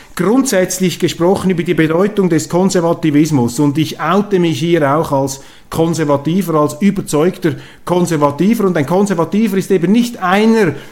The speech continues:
der die Zeit einfrieren und festschrauben möchte, sondern ein Konservativer ist einfach einer, der sagt, das, was bewahrt werden muss, das haben wir zu bewahren und bewahrt werden sollte das,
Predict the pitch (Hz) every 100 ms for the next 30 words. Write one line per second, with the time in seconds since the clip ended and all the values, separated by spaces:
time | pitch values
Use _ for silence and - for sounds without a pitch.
0 | - 180 190 180 - 175 175 214 - 165
1 | 180 202 - 175 190 151 147 135 - -
2 | 165 156 170 202 - 185 180 185 185 190
3 | 151 - 139 156 147 143 135 151 170 156
4 | 151 151 151 135 135 143 139 131 131 143
5 | 147 131 123 127 135 135 - - - 156
6 | 165 165 160 - 147 131 160 180 135 156
7 | 156 147 147 254 311 - - - - -
8 | - 196 180 190 185 175 185 180 180 156
9 | 139 147 214 233 214 - - - 175 165
10 | 151 139 170 196 175 175 175 156 156 165
11 | 160 147 131 139 160 -